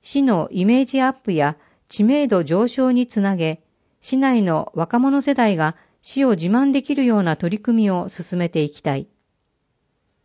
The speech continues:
窓口キャッシュレス決済業務。質問。どのようなものが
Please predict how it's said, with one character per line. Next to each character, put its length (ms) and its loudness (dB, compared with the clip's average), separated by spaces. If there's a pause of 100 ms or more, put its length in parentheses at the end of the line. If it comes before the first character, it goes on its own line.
(760)
窓 300 0
口 500 -2
キ 120 -4
ャ 20 2
ッ 40 0
シ 200 -6
ュ 20 -2
レ 120 0
ス 120 -10
決 220 -4
済 300 0
業 200 4
務。 280 -4 (1000)
質 240 -6
問。 360 0 (680)
ど 100 -2
の 100 2
よ 160 0
う 60 0
な 120 0
も 120 2
の 120 2
が 220 0